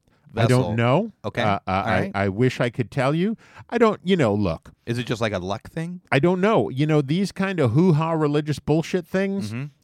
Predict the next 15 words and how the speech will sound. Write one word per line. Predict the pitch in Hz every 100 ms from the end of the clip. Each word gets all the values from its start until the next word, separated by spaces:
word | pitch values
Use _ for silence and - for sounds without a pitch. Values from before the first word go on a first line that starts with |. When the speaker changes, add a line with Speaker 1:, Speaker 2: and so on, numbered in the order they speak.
| _ _ -
Speaker 1:
I | 151
don't | 123
understand. | 101 87 80 - 87 92 107 120
Speaker 2:
Okay. | 110 - 78 -
Speaker 1:
You | 110
know | 131
what | 139
I | 139
mean? | 147 147 -
I | 165
don't | 196
understand. | 180 170 143 175 143 - _
You | 165 208
can | 170
ex-, | 120 -